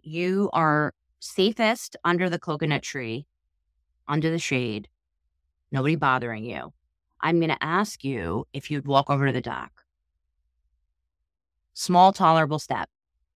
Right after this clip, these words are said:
The doc is representative of initiating a conversation. If you usually leave an argument and get in the car, I want you to pick up the phone and say, "Hey, I'll be back in twenty-four hours."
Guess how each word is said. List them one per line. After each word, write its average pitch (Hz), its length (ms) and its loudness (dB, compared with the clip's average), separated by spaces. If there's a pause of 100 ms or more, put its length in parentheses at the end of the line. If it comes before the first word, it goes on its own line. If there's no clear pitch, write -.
(580)
The 170 60 4
doc 156 460 4
is 170 200 -2
representative 143 920 -2 (100)
of 131 400 0 (1800)
initiating 165 600 2
a 151 60 -4
conversation. 123 840 -2
If 143 160 -8
you 165 80 -2
usually 175 800 0
leave 151 800 2
an 156 80 -4
argument 131 560 0
and 147 120 -2
get 139 120 2
in 143 100 2
the 139 80 2
car, 139 600 2
I - 40 -6
want 151 220 -2
you 135 60 -2
to 147 40 -2
pick 151 220 -6
up 147 100 -6
the 127 80 -8
phone 117 300 -4
and 110 100 -10
say, 113 180 -2
"Hey, 117 320 -4 (280)
I'll 131 100 0
be 143 80 -2
back 131 260 0
in 135 80 -4
twenty-four 110 460 -6
hours." 62 540 -12